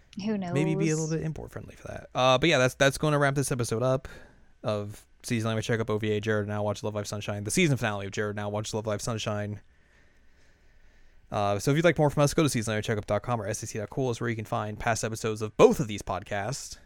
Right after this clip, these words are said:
Speaker 2: Season Anime Checkup O V A or Jared Now Watch, and you can also find the Season Anime Checkup on the site as well, and columns and reviews. If you want more from Ann Ladium, go to ann ladium dot com. She's got columns and reviews, and you can follow us on Twitter, twitter dot com slash anime checkup.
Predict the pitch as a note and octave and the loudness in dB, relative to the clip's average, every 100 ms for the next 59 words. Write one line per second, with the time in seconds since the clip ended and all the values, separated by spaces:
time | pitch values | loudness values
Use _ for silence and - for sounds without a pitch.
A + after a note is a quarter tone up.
0 | _ _ _ - A2 G#2 G2+ - G#2 G2+ | _ _ _ -8 -6 -6 -6 -8 -8 -10
1 | - - _ _ - A2+ G#2+ G#2+ G#2 G#2+ | -10 -18 _ _ -6 -4 -4 -4 -4 -4
2 | G#2 G2+ G2+ G2 F#2+ G2+ B2 D3 - - | -4 -4 -6 -6 -8 -4 -4 -4 -8 -16
3 | - - - G#2 G#2 G2+ G#2+ G#2+ G2+ - | -20 -14 -6 -4 -4 -6 -6 -6 -6 -6
4 | G#2 G#2 G2+ G#2+ - G#2 G#2 G2+ G2+ - | -8 -8 -6 -8 -8 -8 -8 -6 -8 -6
5 | G2+ F#2+ A#2 C3 A#2+ B2 - _ _ A2 | -8 -6 0 2 2 -2 -14 _ _ -2
6 | A2 G#2+ G#2+ A2+ G2+ G2+ G2+ G2 F#2 A#2+ | 0 -2 -4 -4 -4 -6 -8 -8 -8 -4
7 | G3 G3 - A#2 G#2+ A2 A2+ G#2+ G#2+ G#2+ | -2 -2 -4 -6 -4 -4 -4 -4 -4 -4
8 | G2+ A2+ G2 G2+ G#2 G2+ G2+ - G2+ G2+ | -2 -2 -2 -4 -6 -4 -6 -6 -6 -6
9 | A2+ G#2+ - A2+ A2 A2+ A2 A2 A2 - | -6 -8 -8 -8 -6 -8 -6 -6 -8 -12
10 | - - _ - B2 A#2+ A#2 A2+ A2+ A2 | -20 -20 _ -10 -4 -2 0 -2 0 -2
11 | G#2+ - A2 - G#2+ G#2 G#2+ G#2 G#2+ G2+ | -2 -4 -4 -2 -4 -4 -6 -4 -4 -4
12 | A2+ G#2 - B2+ - A2+ - | -6 -8 -6 -4 -2 -2 -4